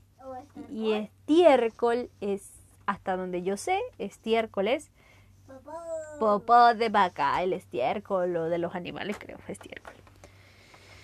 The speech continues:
Speaker 2: El hada madrina hizo una pausa. "Hoy vamos a celebrar el Día Verde.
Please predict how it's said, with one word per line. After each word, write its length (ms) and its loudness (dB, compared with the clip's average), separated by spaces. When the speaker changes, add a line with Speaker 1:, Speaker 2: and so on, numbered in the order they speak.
Speaker 2:
El 180 12
hada 300 12
madrina 440 8
hizo 420 6
una 280 8
pausa. 420 2
"Hoy 440 12
vamos 540 4
a 40 0
celebrar 680 4
el 240 6
Día 420 6
Verde. 840 8